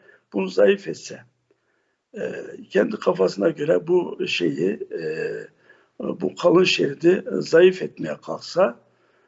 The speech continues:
e, umumun hakkına affolunamaz bir cinayettir. Yani bu demokratik parlamenter sistemi, e, ortadan kaldırmaya çalışmak, e, yok etmeye çalışmak veyahut da zayıflatmaya çalışmak,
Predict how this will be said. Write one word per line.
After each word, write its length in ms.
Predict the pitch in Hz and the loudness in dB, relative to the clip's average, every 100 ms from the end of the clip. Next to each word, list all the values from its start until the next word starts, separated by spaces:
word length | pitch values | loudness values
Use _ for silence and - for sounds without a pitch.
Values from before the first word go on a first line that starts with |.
| _ - | _ -8
e, 40 | |
umumun 560 | - - - 110 107 87 | -6 0 2 4 2 -2
hakkına 560 | - - - 165 214 - | -6 -10 -4 -2 -2 -2
affolunamaz 760 | 160 - 175 165 180 175 180 | -4 -2 -4 -2 0 -2 -4
bir 300 | 208 175 247 _ | -8 -10 -14 _
cinayettir. 640 | 151 160 175 160 - 139 | -8 0 2 2 -2 -6
Yani 340 | 143 180 156 160 | 2 2 2 -4
bu 260 | 196 180 - | -4 -4 -2
demokratik 500 | 87 87 90 87 - | -4 0 -2 -4 0
parlamenter 540 | 92 92 90 85 190 | 0 2 -2 -2 -4
sistemi, 640 | 180 - - - 139 190 220 _ - - - _ _ | -4 -8 -6 -4 -2 -4 -6 _ -20 -20 -20 _ _
e, 160 | - 254 | -2 -2
ortadan 720 | - 370 - - 185 202 196 | -2 0 0 0 0 0 2
kaldırmaya 480 | 175 160 147 165 160 | -2 -2 -4 -4 -4
çalışmak, 760 | - 85 - - 90 92 - _ _ _ _ - | -6 -10 -10 -2 -2 -2 -8 _ _ _ _ -6
e, 100 | - | -4
yok 380 | - 175 190 | 2 4 4
etmeye 340 | 180 170 175 170 | 0 -2 -2 -2
çalışmak 560 | - 165 160 190 185 | -2 -4 0 0 2
veyahut 440 | 175 220 214 214 - | 4 4 4 2 -2
da 120 | 180 | -2
zayıflatmaya 800 | - 175 196 190 190 - 202 190 | 4 6 6 2 -6 -4 -6 -6
çalışmak, 500 | - - - - - | -8 -14 -16 -20 -20